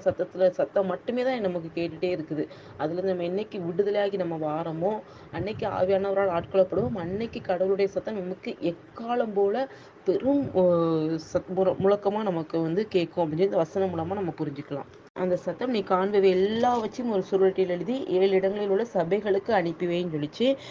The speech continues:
அந்த சபைகள் என்னென்னு பாத்தீங்கன்னா, எபேசு, சிமிர்னா, பெர்காம், தியோத்திரா, சர்தே, பிலதெல்பியா, இலோவொத்திகேயா ஆகிய ஏழு இடங்களில் உள்ள திருச்சபை. இந்த சபைகளை பத்தி சொல்லணும் அப்படின்னு பாத்தீங்கன்னா என்னன்னா, அஹ், இது எல்லாமே வந்து ஆசிய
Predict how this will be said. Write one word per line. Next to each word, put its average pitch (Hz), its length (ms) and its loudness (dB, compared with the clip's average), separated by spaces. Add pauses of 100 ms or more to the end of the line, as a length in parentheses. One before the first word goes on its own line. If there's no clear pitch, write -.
(180)
அந்த 196 200 4
சபைகள் 226 540 8
என்னென்னு 208 420 6
பாத்தீங்கன்னா, 180 560 4 (300)
எபேசு, 214 680 6 (200)
சிமிர்னா, 202 520 4 (260)
பெர்காம், 220 480 4 (160)
தியோத்திரா, 214 640 6 (160)
சர்தே, 190 460 6 (140)
பிலதெல்பியா, 202 800 8 (340)
இலோவொத்திகேயா 214 1080 6 (340)
ஆகிய 190 280 8
ஏழு 208 160 6
இடங்களில் 190 280 6
உள்ள 214 140 4
திருச்சபை. 160 520 0 (300)
இந்த 180 440 12 (440)
சபைகளை 240 400 4
பத்தி 233 380 -2
சொல்லணும் 190 360 2
அப்படின்னு 170 260 -2
பாத்தீங்கன்னா 165 380 0
என்னன்னா, 156 260 0 (500)
அஹ், 175 80 -4
இது 190 200 0
எல்லாமே 240 520 2
வந்து 220 380 2
ஆசிய 233 480 0